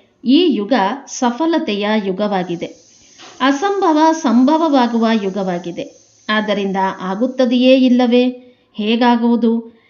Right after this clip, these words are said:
ಇಂತಹ ಪ್ರಶ್ನೆಗಳು ಈ ಯುಗದಲ್ಲಿ ನೀವು ಬ್ರಾಹ್ಮಣ ಆತ್ಮಗಳಿಗೆ ಬರಲೇಬಾರದು. ಬ್ರಾಹ್ಮಣರ ಜನ್ಮಪತ್ರದಲ್ಲಿ ಸಫಲತೆ ಅವರ ಜನ್ಮಸಿದ್ಧ ಅಧಿಕಾರವಾಗಿದೆ.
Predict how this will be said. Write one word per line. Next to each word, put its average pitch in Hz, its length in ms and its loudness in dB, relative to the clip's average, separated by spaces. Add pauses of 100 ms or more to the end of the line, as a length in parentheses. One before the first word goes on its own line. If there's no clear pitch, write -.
(120)
ಇಂತಹ 349 460 0
ಪ್ರಶ್ನೆಗಳು 254 760 2
ಈ 311 220 2
ಯುಗದಲ್ಲಿ 214 560 0 (400)
ನೀವು 214 260 0
ಬ್ರಾಹ್ಮಣ 247 500 2
ಆತ್ಮಗಳಿಗೆ 214 720 -2
ಬರಲೇಬಾರದು. 185 960 -4 (520)
ಬ್ರಾಹ್ಮಣರ 240 760 4
ಜನ್ಮಪತ್ರದಲ್ಲಿ 214 1080 0
ಸಫಲತೆ 208 880 -2
ಅವರ 208 300 -4
ಜನ್ಮಸಿದ್ಧ 220 640 0 (260)
ಅಧಿಕಾರವಾಗಿದೆ. 190 920 -4